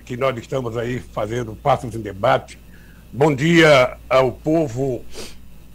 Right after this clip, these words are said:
ah, de Capitólio. Eu queria, inclusive, prestar minha solidariedade às vítimas do acidente de Capitólio,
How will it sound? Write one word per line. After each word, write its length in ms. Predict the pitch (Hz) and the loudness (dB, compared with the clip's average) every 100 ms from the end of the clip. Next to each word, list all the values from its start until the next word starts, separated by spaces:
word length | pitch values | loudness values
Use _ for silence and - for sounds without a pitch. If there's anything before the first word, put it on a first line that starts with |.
| - | -4
ah, 500 | 131 131 127 120 117 | 0 0 -2 -4 -8
de 80 | 120 | -8
Capitólio. 680 | 160 - - 160 147 143 - - - | -8 -6 -2 0 2 -2 -8 -16 -12
Eu 160 | 127 131 | -6 -6
queria, 320 | - 139 143 | -4 -4 -4
inclusive, 440 | 127 127 107 131 135 | -6 -10 -8 -6 -6
prestar 380 | 139 110 135 | -4 -4 -4
minha 180 | 123 120 | -4 -6
solidariedade 800 | - 123 107 113 110 104 123 113 | -6 -6 -4 -4 -4 -4 -4 -4
às 180 | 117 87 | -8 -8
vítimas 440 | 92 139 131 101 98 | -4 -4 -4 -10 -8
do 120 | 113 | -4
acidente 480 | 107 110 85 - 98 | -6 -6 -8 -8 -8
de 80 | |
Capitólio, 580 | - 101 - - 123 113 | -8 -8 -6 -4 -2 -4